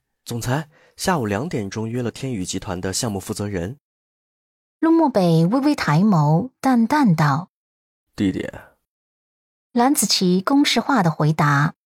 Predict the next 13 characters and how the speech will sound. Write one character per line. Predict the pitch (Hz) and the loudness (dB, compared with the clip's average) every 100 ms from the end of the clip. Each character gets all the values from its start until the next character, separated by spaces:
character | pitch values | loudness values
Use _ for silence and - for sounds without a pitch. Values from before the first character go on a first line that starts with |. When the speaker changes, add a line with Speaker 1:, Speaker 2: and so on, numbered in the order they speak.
| _ _ _ _ - | _ _ _ _ -6
Speaker 1:
“在 | 147 113 | -2 -2
盛 | - 139 | -2 -4
夏 | 131 | -4
咖 | 135 139 | -6 -8
啡 | 147 | -8
厅。” | 147 151 _ _ _ _ _ _ _ _ _ - | -10 -16 _ _ _ _ _ _ _ _ _ -2
Speaker 2:
陆 | 254 | 2
漠 | 240 220 | 2 4
北 | 180 165 165 | 4 4 4
微 | 180 220 | 2 2
微 | 214 | 0
颔 | 190 240 180 | 0 2 2
首。 | - 156 139 143 | 4 2 0 -2